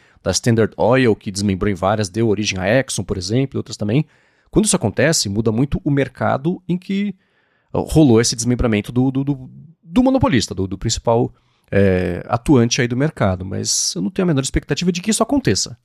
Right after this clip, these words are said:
tá? Vai ter uns remédios, o Google vai levar um tapa na mão, como eu comentei no, no texto do Mac Magazine, mas como é uma lei de mil oitocentos e noventa, de lá pra cá o pessoal achou um jeito de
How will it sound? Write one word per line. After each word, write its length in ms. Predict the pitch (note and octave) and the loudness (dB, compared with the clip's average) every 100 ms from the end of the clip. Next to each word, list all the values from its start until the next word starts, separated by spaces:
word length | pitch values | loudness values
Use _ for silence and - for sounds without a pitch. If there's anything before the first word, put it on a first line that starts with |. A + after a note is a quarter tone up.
| - | -12
tá? 180 | - B2 _ _ _ - | -10 -10 _ _ _ -4
Vai 120 | F#2+ | -2
ter 280 | - G2 F#2+ | 2 2 2
uns 100 | F2+ | -2
remédios, 460 | - D#3+ F3 D#3+ | -2 0 0 -2
o 40 | A#2 | -2
Google 200 | A#2+ B2 | -2 0
vai 80 | G#2+ | 0
levar 140 | G#2 | 0
um 60 | G2+ | -2
tapa 200 | G#2+ G2+ | -6 -4
na 60 | |
mão, 260 | G2+ C#3 E3 | 0 2 2
como 160 | C3 | 0
eu 40 | G2+ | -4
comentei 340 | F#2+ - G#2+ | -6 -6 -6
no, 140 | G2+ G2 | -6 -8
no 200 | G#2+ F#2+ | -8 -8
texto 220 | G#2 - | -8 -8
do 60 | |
Mac 100 | G#2 G#2+ | -8 -4
Magazine, 380 | G#2 A2 F3+ F3+ _ _ _ - | -2 2 0 0 _ _ _ -6
mas 920 | G2 G2+ A2+ G#2+ - - - - - _ _ _ _ - C#3 B2+ | 0 2 2 2 0 -2 -4 -6 -10 _ _ _ _ -4 -2 2
como 160 | C#3+ E3 | 2 4
é 20 | |
uma 120 | E3+ | 4
lei 140 | B2+ | 4
de 120 | A#2+ A2+ | 2 2
mil 80 | |
oitocentos 340 | C3+ - C3 - | 0 0 -4 -2
e 80 | G#2+ | -2
noventa, 460 | F#2+ F2+ C#3+ D3 | -2 0 -2 -2
de 80 | G#2 | -4
lá 100 | A#2+ | -4
pra 100 | - | -4
cá 140 | - | -4
o 60 | D3 | -4
pessoal 340 | - D3 F3 | -2 -2 -2
achou 240 | E3 - A#3+ | -4 -4 -4
um 60 | |
jeito 340 | E3+ G#2+ G2+ F#2+ | 0 0 -2 -6
de 260 | F2+ F2 | -10 -10